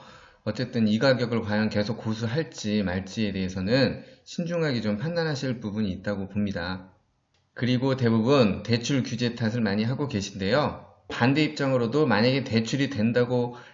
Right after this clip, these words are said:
했다는 가정하에 우리 매도 쪽, 매도하시는 분 입장에서 이렇게 상승된 금액으로 대출을 받아서 또 매입할 의향이 있으신지 그런 부분도 한번 생각해 볼 필요가 있다고 보고요.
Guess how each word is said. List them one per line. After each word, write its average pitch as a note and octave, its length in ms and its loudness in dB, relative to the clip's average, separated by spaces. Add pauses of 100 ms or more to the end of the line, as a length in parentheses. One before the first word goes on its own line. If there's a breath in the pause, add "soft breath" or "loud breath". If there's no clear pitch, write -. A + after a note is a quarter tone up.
(120 loud breath)
했다는 E3+ 340 0
가정하에 A#2+ 680 2
우리 G#2 220 2
매도 A#2 520 2
쪽, A2 400 -4
매도하시는 A2 580 4
분 G#2+ 100 -2
입장에서 G#2+ 640 -2 (340 loud breath)
이렇게 A2+ 240 -2
상승된 E3+ 520 0
금액으로 A2 520 2
대출을 A2+ 360 -4
받아서 G#2+ 580 -2 (200 loud breath)
또 A2 120 0
매입할 A2 580 0
의향이 A2+ 340 2
있으신지 F#2+ 680 -2 (240 loud breath)
그런 A2+ 240 2
부분도 G#2 320 0
한번 G#2 360 0
생각해 D#3+ 360 -4
볼 A#2+ 200 -6
필요가 B2+ 240 -6
있다고 G2+ 320 -4
보고요. F#2+ 760 -4